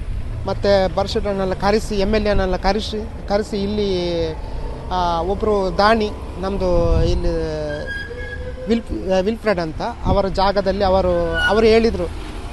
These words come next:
ಏನಂದರೆ, "ನಾವು ಮಾಡಿ ಬಿಡ್ತೇವೆ, ಆ, ಅವ್ರ ಹತ್ರ ಎಲ್ಲ ಮಾತಾಡಿ, ಮತ್ತು ಅಲ್ಲಿನ ಕೆಳಗಿನ ಜಾಗದವ್ರ ಹತ್ರ ಮಾತಾಡಿ." ಅವರೊಂದು ದೊಡ್ಡ ಮನಸ್ಸು ಮಾಡಿದ್ದರಿಂದ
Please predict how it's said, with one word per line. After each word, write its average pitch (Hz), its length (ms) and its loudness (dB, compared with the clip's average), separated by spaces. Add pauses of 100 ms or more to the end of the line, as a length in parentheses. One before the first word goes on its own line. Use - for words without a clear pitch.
ಏನಂದರೆ, 214 300 2
"ನಾವು 202 440 4
ಮಾಡಿ 208 260 2 (220)
ಬಿಡ್ತೇವೆ, 226 460 4 (680)
ಆ, 175 60 -6 (560)
ಅವ್ರ 196 180 4
ಹತ್ರ 196 120 0
ಎಲ್ಲ 190 120 2
ಮಾತಾಡಿ, 190 480 0
ಮತ್ತು 185 240 -4
ಅಲ್ಲಿನ 185 220 -2
ಕೆಳಗಿನ 185 360 0
ಜಾಗದವ್ರ 180 440 0
ಹತ್ರ 160 160 -6
ಮಾತಾಡಿ." 180 520 -2 (540)
ಅವರೊಂದು 226 280 4
ದೊಡ್ಡ - 180 6
ಮನಸ್ಸು 254 320 4
ಮಾಡಿದ್ದರಿಂದ 240 640 4